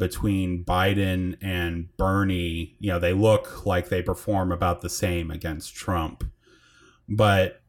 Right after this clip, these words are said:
baked into that through the survey data, they were able to find that getting that to that assumption was based on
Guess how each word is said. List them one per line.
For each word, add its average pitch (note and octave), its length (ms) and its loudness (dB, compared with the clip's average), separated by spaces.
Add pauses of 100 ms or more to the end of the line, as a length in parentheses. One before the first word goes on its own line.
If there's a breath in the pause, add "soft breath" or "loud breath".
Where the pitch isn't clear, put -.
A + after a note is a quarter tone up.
(400)
baked A2+ 340 4
into C3+ 340 4
that F#2 460 2
through G2+ 140 2
the F2 100 2
survey A2+ 440 4
data, F2+ 340 2
they F2 240 2
were F2 340 0
able G2+ 260 2
to F2+ 80 0
find F#2 680 0
that F2 460 -2 (440)
getting C3 420 4
that G2+ 460 2 (120)
to - 160 0
that G2 220 4
assumption E2+ 960 0 (680)
was F#2 720 4
based A2 520 2
on F#2 720 0